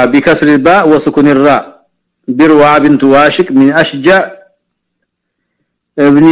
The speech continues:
ሪስ እብኒ ገጠፋን እብኒ ሳድ እብኒ ቀይስ። طيب لا جناح عليكم إن طلقتم النساء ما لم تمسوهن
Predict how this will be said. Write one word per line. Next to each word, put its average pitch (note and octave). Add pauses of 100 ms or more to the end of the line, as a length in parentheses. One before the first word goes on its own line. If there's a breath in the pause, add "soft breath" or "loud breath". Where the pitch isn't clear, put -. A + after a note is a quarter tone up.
ሪስ F3+ (420)
እብኒ D3+ (100)
ገጠፋን C#3 (560)
እብኒ C#3
ሳድ D3+
እብኒ D3
ቀይስ። - (840 soft breath)
طيب D3+ (2750)
لا D#3
جناح F3+ (160)
عليكم F3+
إن F#3+
طلقتم F#3
النساء F3+ (240)
ما D3+
لم F#3
تمسوهن F3+